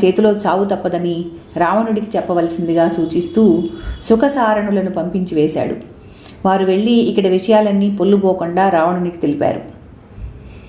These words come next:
రావణుడు సీత విషయంలో మరొక ఎత్తుగడ వేశాడు. అశోకవనం వెళ్ళి రాముడు తన చేతిలో హతుడైనాడని సీతతో పలికాడు.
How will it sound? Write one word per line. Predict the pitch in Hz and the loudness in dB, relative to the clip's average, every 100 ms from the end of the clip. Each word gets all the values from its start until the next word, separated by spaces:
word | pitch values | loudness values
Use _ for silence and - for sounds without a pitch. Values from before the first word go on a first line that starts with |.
| - - | -18 -2
రావణుడు | 190 220 269 269 247 | 0 2 4 4 2
సీత | 240 226 247 | 0 0 0
విషయంలో | 262 - 233 220 214 | 0 0 0 2 2
మరొక | 175 202 226 | 2 2 2
ఎత్తుగడ | 202 - 196 185 | 0 2 2 2
వేశాడు. | 170 160 160 139 135 - - - - - - - 185 | 2 0 0 -2 -4 -10 -20 -20 -20 -20 -20 -6 0
అశోకవనం | 196 269 277 269 247 220 | 2 2 2 0 0 0
వెళ్ళి | 202 202 202 | 2 4 4
రాముడు | 190 190 233 226 | 2 2 0 0
తన | 214 | -2
చేతిలో | 202 190 196 214 208 | 0 0 4 4 4
హతుడైనాడని | 170 202 220 208 185 175 175 175 - - - - | 4 4 4 2 0 0 0 -2 -6 -14 -18 -2
సీతతో | 214 220 214 | 2 2 2
పలికాడు. | 202 165 160 156 | 2 0 0 -2